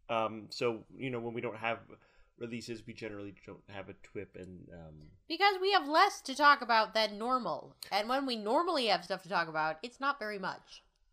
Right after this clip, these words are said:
Speaker 1: In any case,
Speaker 2: So less than not very much is very little.
Speaker 1: apologies for not letting you know it would be a three-week break instead of two. I don't think we had
Speaker 2: Sorry.
Speaker 1: even realized at the time of the previous episode's recording.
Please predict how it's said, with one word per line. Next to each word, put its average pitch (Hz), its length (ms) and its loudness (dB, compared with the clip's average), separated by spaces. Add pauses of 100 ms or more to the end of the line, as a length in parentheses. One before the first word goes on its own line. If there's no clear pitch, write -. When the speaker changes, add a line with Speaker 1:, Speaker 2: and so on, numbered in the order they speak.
(160)
Speaker 1:
In 185 160 8
any 196 220 8
case, 151 180 6
Speaker 2:
So 302 80 10
less 415 300 8
than 370 100 2
not 339 180 6
very 311 180 2
much 262 400 4
is 214 100 -10
very 330 260 0
little. - 220 4
Speaker 1:
apologies 147 880 4
for 143 180 0
not 143 220 4
letting 135 160 2
you 123 100 0
know 120 180 2
it 110 60 -2
would 123 160 -2
be 127 140 -2
a 131 120 0
three-week 143 880 -4
break 113 280 -2
instead 110 300 -8
of - 80 -16
two. 107 320 -6
I 110 80 -2
don't 110 100 -2
think 392 120 12 (180)
we 330 100 4
had 262 120 6
Speaker 2:
Sorry. 320 80 4
Speaker 1:
even 233 160 -2
realized 113 680 0
at 120 160 0
the 143 140 -12
time 170 400 6
of 143 140 -2
the 143 80 -6
previous 143 400 0
episode's 123 420 -4
recording. 113 520 -4